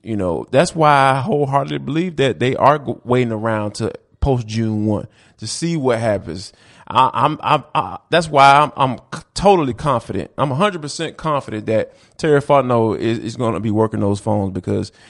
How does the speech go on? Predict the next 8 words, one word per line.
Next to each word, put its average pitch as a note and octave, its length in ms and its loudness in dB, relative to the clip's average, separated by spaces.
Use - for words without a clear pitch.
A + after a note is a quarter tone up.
it D#3 140 2
is C#3 160 4
just G2+ 320 -2
hard A2 540 2
for - 100 -18
me G2 200 -2
to F#2+ 100 -4
see G2+ 420 -6